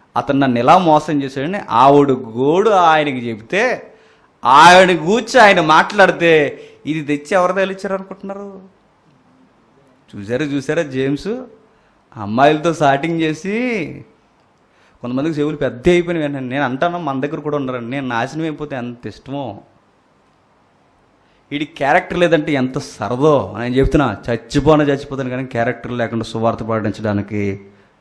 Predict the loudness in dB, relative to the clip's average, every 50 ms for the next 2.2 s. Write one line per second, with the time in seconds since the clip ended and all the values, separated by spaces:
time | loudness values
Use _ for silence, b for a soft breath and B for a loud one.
0 | _ _ -8 -2 0 2 2 2 2 2 0 0 0 0 -2 -2 -2 -4 -6 -6
1 | -6 -8 -8 -6 -4 -4 -4 -4 -4 -6 -8 -8 -8 -6 -6 -8 -8 -8 -10 -12
2 | -12 -14 -16 -20